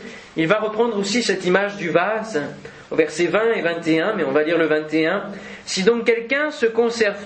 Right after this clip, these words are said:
pur, en s'abstenant de ces choses, des choses du monde, il sera un vase d'honneur, sanctifié, utile à son maître, propre à toute bonne œuvre. » Et au travers de ce verset,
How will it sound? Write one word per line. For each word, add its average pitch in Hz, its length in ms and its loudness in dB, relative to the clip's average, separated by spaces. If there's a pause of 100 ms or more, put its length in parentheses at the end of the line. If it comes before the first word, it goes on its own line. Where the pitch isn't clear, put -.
pur, 254 340 0 (540)
en 175 100 4
s'abstenant 240 640 4
de 190 100 -2
ces 180 220 0
choses, 226 560 2
des 151 100 2
choses 151 420 2 (520)
du 147 100 0
monde, 202 420 2 (840)
il 196 160 0
sera 220 380 2
un - 20 -2
vase 180 300 -2
d'honneur, 208 540 2 (460)
sanctifié, 233 1120 0 (420)
utile 285 420 0
à 226 80 0
son 202 200 -2
maître, 202 380 0 (440)
propre 240 360 2 (180)
à 151 140 4
toute 156 220 -6
bonne 147 240 4
œuvre. » 107 260 -6 (720)
Et - 40 6
au 226 60 6
travers 269 300 0
de 233 80 2
ce 247 140 0
verset, 247 580 0